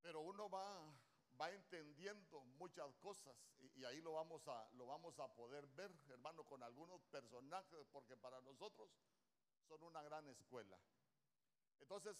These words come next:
entonces yo lo primero que le quiero decir es, nos, usted y yo tenemos un Dios que es bueno. Tenemos un Dios que se complace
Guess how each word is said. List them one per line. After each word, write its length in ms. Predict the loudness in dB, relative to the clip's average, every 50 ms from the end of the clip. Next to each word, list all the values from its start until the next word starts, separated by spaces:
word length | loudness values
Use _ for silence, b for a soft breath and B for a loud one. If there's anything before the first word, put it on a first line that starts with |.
| -6 -8
entonces 400 | -6 -2 -2 -2 0 0 -4 0
yo 200 | 2 2 2 2 0
lo 160 | 0 -2 -2
primero 680 | 0 -4 -6 -6 -4 -6 -4 -2 -2 -2 -2 -4 -4
que 100 | -4 -4
le 140 | -4 -4 -6
quiero 280 | -4 -6 -4 -4 -4 -4
decir 280 | -4 -6 -6 -6 -8
es, 180 | -6 -8 -10 -12 -8
nos, 200 | -8 -8 -8 -6 -10
usted 280 | -12 -6 -4 -4 -4 -2
y 80 | -4
yo 120 | -6 -6 -4
tenemos 480 | -6 -6 -6 -6 -8 -8 -8 -8 -6
un 160 | -6 -8 -6
Dios 240 | -6 -6 -6 -6 -8 -14 -20 -20 -20 -20 _ _ _
que 60 | -10
es 100 | -8 -6
bueno. 260 | -4 -6 -6 -6 -10 -16 -20 -20 -20 _ _ _ _ _ _ _ _ _ _ _ _ _ _ _ _ _
Tenemos 380 | -6 -4 -2 -2 -2 -2 -4 -4
un 120 | -6 -4
Dios 180 | 0 -2 -2 -2
que 140 | -2 -4 -4
se 140 | -4 -6 -8
complace 580 | -6 -8 -8 -8 -8 -6 -6 -6 -8 -8 -14 -18